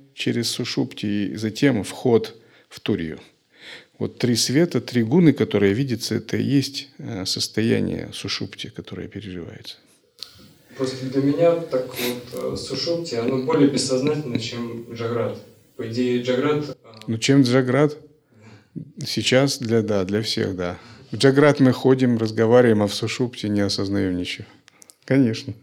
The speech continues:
Speaker 2: Вот. И странно, то есть получается, вот Сушупти, оно бу-, более ближе вроде как, ну, или нет? <laughs> Более ближе к, э, э, Туре,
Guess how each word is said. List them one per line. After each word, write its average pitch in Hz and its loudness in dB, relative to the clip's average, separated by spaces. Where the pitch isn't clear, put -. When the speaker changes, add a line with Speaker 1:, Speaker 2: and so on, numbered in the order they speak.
Speaker 2:
Вот. 123 0
И 135 6
странно, 151 4
то 120 -4
есть 117 -6
получается, 127 2
вот 117 -6
Сушупти, 170 0
оно 123 2
бу-, 147 0
более 131 6
ближе 190 6
вроде 117 0
как, 101 -6
ну, 101 -10
или 120 0
нет? 104 -2
<laughs> - -2
Более 135 8
ближе 160 6
к, - -4
э, 110 0
э, - -16
Туре, 104 0